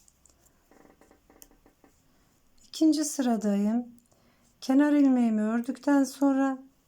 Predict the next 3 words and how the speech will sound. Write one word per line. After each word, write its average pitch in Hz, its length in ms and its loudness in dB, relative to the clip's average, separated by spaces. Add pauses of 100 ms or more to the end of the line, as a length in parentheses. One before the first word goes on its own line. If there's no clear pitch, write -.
(500)
bir, 254 320 -4 (1000)
iki, 247 640 -4 (1300)
üç, 254 420 -4